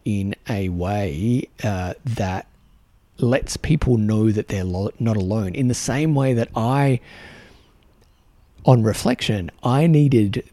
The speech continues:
the, the advice and the support that I'm providing you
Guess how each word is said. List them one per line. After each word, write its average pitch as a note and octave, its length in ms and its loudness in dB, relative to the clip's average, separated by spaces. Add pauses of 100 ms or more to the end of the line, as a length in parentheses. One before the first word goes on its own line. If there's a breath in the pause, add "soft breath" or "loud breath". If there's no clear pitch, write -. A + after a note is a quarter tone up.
the, G#2 600 2
the F#2+ 440 -2 (100)
advice G2+ 640 -2
and E2+ 140 -6
the F2+ 60 -10
support - 600 -2
that G#2 120 -4
I'm G2 200 -4
providing G2 840 -2
you G#2 800 2